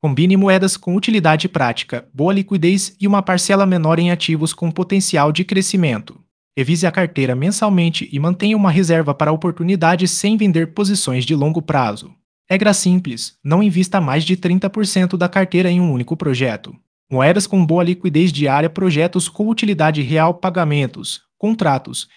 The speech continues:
de fia ativos que funcionam como reserva de valor, pequenas apostas com potencial, em parcela controlada. Calote, diversificação não é apostar alto em várias moedas, é distribuir o risco para não depender de um único resultado.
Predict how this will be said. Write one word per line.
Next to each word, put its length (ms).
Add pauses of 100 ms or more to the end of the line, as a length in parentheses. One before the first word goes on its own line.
(120)
de 100
fia 240
ativos 400
que 120
funcionam 540
como 220
reserva 420
de 60
valor, 320
pequenas 480
apostas 500
com 140
potencial, 720 (200)
em 80
parcela 460
controlada. 560
Calote, 640
diversificação 720
não 180
é 60
apostar 500
alto 300
em 80
várias 400
moedas, 640 (120)
é 120
distribuir 560
o 20
risco 340
para 220
não 160
depender 480
de 100
um 140
único 300
resultado. 680